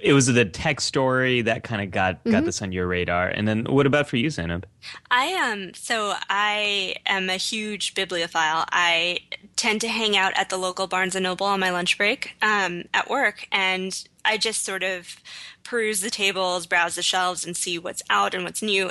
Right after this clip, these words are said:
Speaker 3: And I saw this on one of the, um, one of the displays, and it clicked something in the back of my brain. I feel like I had read about it or heard about it, um,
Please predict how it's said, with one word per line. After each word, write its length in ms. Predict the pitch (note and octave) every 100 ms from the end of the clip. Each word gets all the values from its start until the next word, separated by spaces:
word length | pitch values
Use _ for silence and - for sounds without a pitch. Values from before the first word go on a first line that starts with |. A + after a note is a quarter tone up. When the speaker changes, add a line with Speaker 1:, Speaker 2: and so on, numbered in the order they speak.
| -
Speaker 3:
And 260 | F#3 F3+ -
I 120 | F#3+
saw 520 | G3 - C4 D4+ E4
this 460 | C#4+ G#3 F#3+ F#3 -
on 280 | G3 G3 F#3+
one 180 | F#3+ F#3+
of 300 | F#3+ F3+ -
the, 400 | F3+ F3 F3 E3+
um, 380 | E3 E3+ F3+ F3+
one 200 | G3 G3+
of 80 | F#3+
the 80 | F3+
displays, 800 | - - - B3+ G#3+ F3+ E3 - -
and 340 | F#3+ F#3 F3 - - - - -
it 160 | B3+ - - -
clicked 320 | - F#4 -
something 500 | - B3+ E4 F4 F4+
in 80 | E4
the 60 |
back 220 | D4+ D#4
of 60 | D#4
my 120 | D#4
brain. 280 | D4 D#4+ D#4+
I 100 | B3
feel 160 | - A#3+
like 180 | A#3+
I 80 | A3+
had 260 | G#3+ G#3 F#3
read 220 | F#3 F#3
about 260 | G3 G3+ G#3
it 120 | G3
or 80 | F3+
heard 260 | - G#3+
about 300 | A3 G3 G3
it, 220 | F#3+ F#3+ - - - - -
um, 360 | G3 F#3+ E3